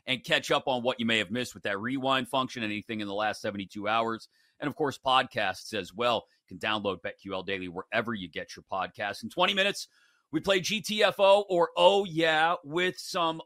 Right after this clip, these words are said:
off-season movement of some big names in the N F L. Uh, who is favored to go to the Pittsburgh Steelers? Who's maybe headed to Atlanta? No, it's not Justin Fields. And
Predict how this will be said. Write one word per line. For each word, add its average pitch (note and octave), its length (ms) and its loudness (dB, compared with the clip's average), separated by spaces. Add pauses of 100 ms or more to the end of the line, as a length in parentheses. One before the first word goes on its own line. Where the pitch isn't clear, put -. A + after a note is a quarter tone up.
off-season G#3 1040 0
movement F3+ 640 -2
of D3 160 2
some C3 180 -4
big D#3 340 -4
names C#3 420 -2
in C3 80 -6
the B2 160 -4
N B2 100 -2
F A2+ 240 -2
L. G#2 300 0 (720)
Uh, F#2 100 -16 (580)
who G#3 540 -2
is C#3+ 260 -2
favored F#3+ 560 -4
to C#3+ 60 -10
go C#3+ 260 0
to A2 520 0
the - 140 -20
Pittsburgh C#3 380 -10
Steelers? G3 800 -10 (120)
Who's G3+ 540 -8 (420)
maybe C#3+ 600 -2
headed F3+ 260 -2
to E3 120 2
Atlanta? D3 460 0
No, B3+ 920 0
it's - 160 -10
not C4 180 -4
Justin D4 340 -6
Fields. C#4+ 440 0 (360)
And C#4+ 520 4